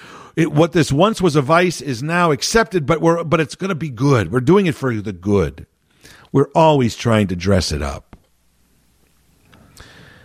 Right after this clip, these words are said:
But there's no question that gambling has taken on, uh, a much more prominent and accepted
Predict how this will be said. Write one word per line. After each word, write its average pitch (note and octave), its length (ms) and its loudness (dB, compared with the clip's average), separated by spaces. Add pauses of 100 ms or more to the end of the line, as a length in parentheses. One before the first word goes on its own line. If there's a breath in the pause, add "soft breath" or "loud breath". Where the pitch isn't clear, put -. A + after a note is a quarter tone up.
(340 soft breath)
But A2 140 2
there's B2+ 160 2
no F#3+ 100 2
question A2 520 0
that F2+ 180 -14
gambling G2+ 720 -4 (160)
has A2 260 -4
taken A2+ 340 0
on, E2 460 -2 (880)
uh, D#2 340 -6 (840)
a - 60 4
much D3 480 4
more D#2+ 420 -8 (880)
prominent B2+ 680 2 (920)
and E2 460 0
accepted G2+ 920 -2